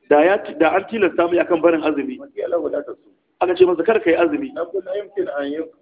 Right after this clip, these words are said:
Speaker 2: an yakrahu ala tarki.
Speaker 1: An yukra.
Speaker 2: An yukra.
Speaker 1: Yace, sai mu ce masa baya kamata a tilasta masa akan barin azumi.
Speaker 2: Anna sawma niyya.
Speaker 1: Domin azumi niyya ne ai.
Speaker 2: لأنهم لا يطلعون على ما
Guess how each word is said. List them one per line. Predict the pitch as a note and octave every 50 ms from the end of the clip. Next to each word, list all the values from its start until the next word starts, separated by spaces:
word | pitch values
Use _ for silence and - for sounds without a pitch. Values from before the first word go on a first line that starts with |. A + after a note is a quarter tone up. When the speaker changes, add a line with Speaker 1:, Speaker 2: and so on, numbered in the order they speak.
| _ - - -
Speaker 2:
an | - D3+ E3+ E3+
yakrahu | D#3+ D#3 - - - D#3+ D#3 D3 C#3
ala | B2+ C3+ - - -
tarki. | - B2 B2 - -
Speaker 1:
An | - E3 F3
yukra. | G4 F#4+ - D4+ C#4 - - -
Speaker 2:
An | E4+ F4+
yukra. | F#4+ F4+ F#4 - - - -
Speaker 1:
Yace, | E4 E4 F#4 F4+ D4
sai | G4+ A4
mu | G4 -
ce | - F#4
masa | E4+ - D#3+ E3
baya | E3 F#3+ G#3 A3 G3+ F3+
kamata | - - D3+ D#3+ F3+ F3+ - E3+ D#3+ -
a | C#3+ - _
tilasta | - G#3 F#3 E3+ - - - F3 F3
masa | F#3+ F#3+ - F3+ E3+ D#3 D3
akan | D3 - F3 D#3+ D3
barin | E3 F3 E3 D3+ D#3
azumi. | D#3 D3 C#3 C3 B2+ B2 - _ -
Speaker 2:
Anna | - - D#3 D3 _
sawma | D#3+ D#3+ D#3+ D3 C3+
niyya. | _ B2+ A#2 _ _ _ _ _ _ _ -
Speaker 1:
Domin | D#3+ F3+ G#3+ A3+
azumi | A#3+ A#3 G#3 F#3 F3+ F3+
niyya | F#3 G3 F#3+ E3 D3
ne | C#3+ C#3 C#3+
ai. | C3+ C3 B2 - _ _ _ - - _ _ _ _ _ _ _ _ _ _ _ _ _ _ _ _ _ C3
Speaker 2:
لأنهم | C3+ D#3 F#3+ G3+ G3 F3+ E3+ F3 F3 D#3+
لا | E3 E3 E3 E3 F3 F3
يطلعون | F3 D#3+ - - - D3+ D3+ C3+ C3 B2+ B2 E3 E3+ E3 D#3
على | D3 C#3 C#3+ C3+ C3+ C3 C3
ما | C#3 D3 D3+